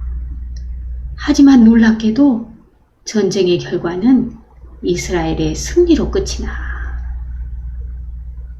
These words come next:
이후 미국의 중재로 이스라엘과 이집트는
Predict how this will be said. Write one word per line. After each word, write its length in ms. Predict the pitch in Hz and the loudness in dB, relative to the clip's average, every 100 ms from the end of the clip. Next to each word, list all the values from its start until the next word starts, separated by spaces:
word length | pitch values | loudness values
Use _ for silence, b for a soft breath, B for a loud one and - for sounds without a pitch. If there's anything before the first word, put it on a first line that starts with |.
| - | -8
이후 760 | - 214 202 220 214 208 214 - - _ - | 4 4 4 4 4 2 -4 -8 -14 _ 0
미국의 540 | 214 226 220 202 190 | 4 4 4 0 0
중재로 680 | 185 175 175 233 139 113 - _ _ _ _ _ _ 175 | -2 -2 -2 0 0 -2 -6 _ _ _ _ _ _ -4
이스라엘과 1300 | 175 - 185 175 170 165 170 170 170 - - - - | -2 -2 -4 -2 -2 -4 -6 -4 -6 -8 -10 -8 -2
이집트는 800 | 180 190 - - 196 269 220 | 0 0 -4 -2 4 4 4